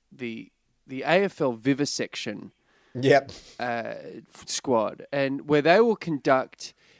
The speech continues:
Speaker 1: um, experiments, live experiments on a live players to, to, to, to see what's happening. Now, the, the issue that I've run up against when,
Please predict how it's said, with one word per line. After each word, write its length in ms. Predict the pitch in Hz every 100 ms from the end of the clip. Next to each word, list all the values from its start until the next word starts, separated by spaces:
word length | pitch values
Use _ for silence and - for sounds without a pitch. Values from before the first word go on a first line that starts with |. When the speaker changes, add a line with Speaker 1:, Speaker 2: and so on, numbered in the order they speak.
| _ _
Speaker 1:
um, 540 | 139 127 117 110 107 104 _ _ _ _ 156
experiments, 920 | - - 185 214 208 143 131 - - -
live 420 | 143 151 196 202
experiments 760 | 175 - - 143 135 127 117 139
on 100 | 123
a 60 |
live 440 | 120 131 131 123 -
players 800 | - 123 123 117 101 - - -
to, 120 | 135
to, 200 | 110 135
to, 340 | 107 127 117 110 -
to 140 | 120
see 220 | - 135
what's 240 | 117 110 -
happening. 340 | 123 120 117
Now, 260 | 127 131 -
the, 240 | - 139 143
the 220 | 135 135
issue 280 | 190 - 190
that 120 | 151 135
I've 180 | 123
run 140 | 127 120
up 180 | 117 143
against 380 | 120 113 -
when, 220 | 120 107